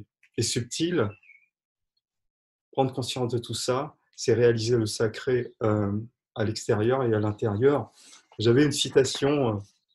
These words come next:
euh, qui, qui, qui parle bien de tout ça et qui, qui, euh, montre aussi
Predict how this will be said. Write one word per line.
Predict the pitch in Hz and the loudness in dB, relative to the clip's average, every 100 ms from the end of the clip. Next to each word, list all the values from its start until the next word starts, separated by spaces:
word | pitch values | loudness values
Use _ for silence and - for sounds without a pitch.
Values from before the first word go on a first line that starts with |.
| _ _ _ _ - | _ _ _ _ -10
euh, | - 113 113 | -2 0 -2
qui, | - 123 113 107 104 | -4 -2 -2 -2 -6
qui, | 120 110 104 101 98 101 101 104 _ _ _ _ _ _ _ _ _ _ - | -6 -6 -4 -8 -8 -10 -12 -16 _ _ _ _ _ _ _ _ _ _ -14
qui | 104 | -4
parle | 117 113 | 0 4
bien | 147 | 4
de | 139 | 4
tout | - 113 | -2 -4
ça | - 165 156 | 2 4 2
et | 113 | 0
qui, | - 113 | -6 -8
qui, | - 123 117 113 | -8 -4 0 2
euh, | 110 | 2
montre | 107 117 127 - | 2 0 0 -2
aussi | 110 - - | -6 -6 -10